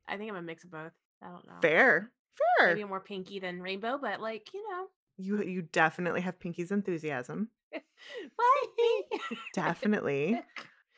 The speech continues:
Speaker 2: Okay, Morgan, so before we get into the main episode, is there anything we need to clear up for you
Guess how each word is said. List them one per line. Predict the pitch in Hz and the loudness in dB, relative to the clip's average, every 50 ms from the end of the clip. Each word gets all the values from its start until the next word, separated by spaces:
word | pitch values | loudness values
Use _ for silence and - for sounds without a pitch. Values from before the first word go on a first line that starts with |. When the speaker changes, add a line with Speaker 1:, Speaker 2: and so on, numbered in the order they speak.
| - 523 427 - - _ _ _ _ _ _ | -4 -4 -4 -4 -4 _ _ _ _ _ _
Speaker 2:
Okay, | 233 240 240 285 381 381 | 10 10 10 10 6 6
Morgan, | 339 294 247 226 214 214 214 | 8 8 8 8 8 6 6
so | 214 254 202 | 4 4 4
before | 196 208 - 220 | 4 4 4 6
we | 202 208 | 6 8
get | 208 208 | 8 6
into | 208 - | 6 6
the | 233 | 4
main | 208 196 190 175 | 4 4 6 6
episode, | 185 196 240 233 - 208 180 | 4 4 4 4 4 6 6
is | 190 208 | 6 6
there | 202 175 | 6 6
anything | 180 208 247 330 427 440 | 8 6 6 6 8 8
we | 403 370 | 8 10
need | 262 247 240 226 | 10 8 8 8
to | - 240 196 - _ | 6 4 4 2 _
clear | - - - - - 208 214 208 208 208 202 202 196 196 196 190 190 - _ | -8 -8 -8 -4 0 0 2 4 4 4 6 8 8 10 10 10 8 8 _
up | 180 180 175 - - - | 12 12 12 10 8 -6
for | - - - - - 190 190 180 | -16 -16 -16 2 8 8 10 10
you | 185 180 170 175 170 160 156 156 | 8 6 4 6 8 8 8 8